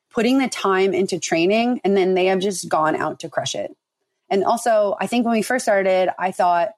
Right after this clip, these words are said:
Facebook and Instagram advertising, that's gonna be huge, that's gonna be great, that's where it's all gonna come from.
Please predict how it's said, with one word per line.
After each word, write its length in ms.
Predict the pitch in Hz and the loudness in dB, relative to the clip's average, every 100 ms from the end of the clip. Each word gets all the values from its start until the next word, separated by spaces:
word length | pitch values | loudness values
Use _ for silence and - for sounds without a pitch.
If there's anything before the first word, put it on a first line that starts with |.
| _ _ _ - | _ _ _ -2
Facebook 360 | 277 - 254 254 | -2 0 0 0
and 100 | 196 | 0
Instagram 920 | 214 - 214 269 359 339 330 320 359 _ _ _ _ _ _ | 0 -2 -2 0 2 0 -2 -4 -10 _ _ _ _ _ _
advertising, 880 | 180 165 170 170 160 160 160 156 160 | -2 -2 0 0 0 0 0 0 -2
that's 280 | 185 185 - | 0 -2 0
gonna 180 | 202 | 0
be 120 | 175 165 | 0 -2
huge, 540 | - 180 170 160 - | 0 2 2 0 0
that's 220 | 175 165 | -2 0
gonna 180 | 175 175 | 0 2
be 100 | 165 | 0
great, 460 | 156 160 156 151 - _ - _ 185 | 0 0 0 -4 -12 _ -20 _ -4
that's 200 | 175 190 | -2 0
where 240 | 175 165 | 0 0
it's 160 | 180 175 | -2 0
all 80 | 160 | 0
gonna 160 | 160 | 0
come 200 | 147 190 | 0 -2
from. 300 | 202 160 151 | 0 -2 -4